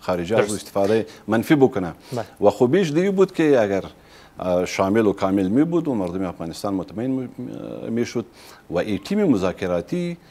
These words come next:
Speaker 1: پیش از پیش بین خود نشست می‌کردند
Speaker 2: بله.
Speaker 1: و بالاخره به یک نتیجه کلی بین خود می‌رسید. نشود
Speaker 2: بله.
Speaker 1: که روزی ما به طرف مذاکرات بین الاقوانی بریم،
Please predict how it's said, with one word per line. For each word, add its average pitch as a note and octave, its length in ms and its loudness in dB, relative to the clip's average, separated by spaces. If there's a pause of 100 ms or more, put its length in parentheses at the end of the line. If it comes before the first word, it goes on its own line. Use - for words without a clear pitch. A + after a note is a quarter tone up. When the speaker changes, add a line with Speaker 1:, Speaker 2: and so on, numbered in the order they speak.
(200)
Speaker 1:
پیش - 220 -4
از G#2+ 180 -6
پیش C3 200 4
بین G2 220 0
خود F#2 240 -2
نشست C3 360 -4
می‌کردند C#3 360 -2
Speaker 2:
بله. A2 140 0 (280)
Speaker 1:
و F2+ 60 -4
بالاخره G#2 540 2 (380)
به - 80 2
یک - 180 -2
نتیجه C#3+ 380 2
کلی B2 260 8
بین G#2+ 240 8
خود F2+ 160 -6
می‌رسید. E2 520 -4
نشود D3+ 300 4
Speaker 2:
بله. A#2+ 240 4
Speaker 1:
که - 40 -4 (360)
روزی C3 300 4
ما B2 140 4
به A2 80 2
طرف A#2 260 0
مذاکرات G#2 600 0
بین F#2 220 -2
الاقوانی F2 440 -4
بریم، A2+ 340 -2